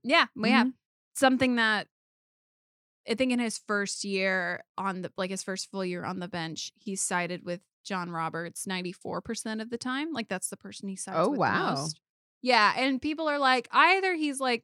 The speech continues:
Speaker 1: gonna be a, another key swing vote,
Speaker 2: Yeah.
Speaker 1: which kind of based on his, I mean, he's not an Alito and he's not
Speaker 2: No.
Speaker 1: a Thomas.
Speaker 2: No.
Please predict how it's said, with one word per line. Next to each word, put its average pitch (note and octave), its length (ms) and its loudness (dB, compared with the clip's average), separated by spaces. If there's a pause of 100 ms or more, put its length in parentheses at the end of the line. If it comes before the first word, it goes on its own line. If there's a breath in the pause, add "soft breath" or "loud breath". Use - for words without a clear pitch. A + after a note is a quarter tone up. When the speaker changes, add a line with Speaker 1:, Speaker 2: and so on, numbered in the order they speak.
Speaker 1:
gonna A3 260 0
be G#3+ 280 -6 (160)
a, - 120 -6 (320)
another G3 380 -2
key G3 300 -4
swing F#3 380 -4
vote, A3 380 0
Speaker 2:
Yeah. F3+ 420 4
Speaker 1:
which A#3 360 2
kind G4+ 220 4
of B3 80 0
based G3+ 300 0
on G3+ 120 -2
his, F#3+ 440 -4
I A#3+ 60 0
mean, A#3+ 160 0
he's B3 240 0
not A#3+ 520 6
an G3+ 100 -6
Alito F3+ 420 -4
and F3 100 -8
he's E3+ 160 -12
not F3 460 2
Speaker 2:
No. C3+ 280 6
Speaker 1:
a - 80 -4 (140)
Thomas. G3 640 0
Speaker 2:
No. C#3 320 0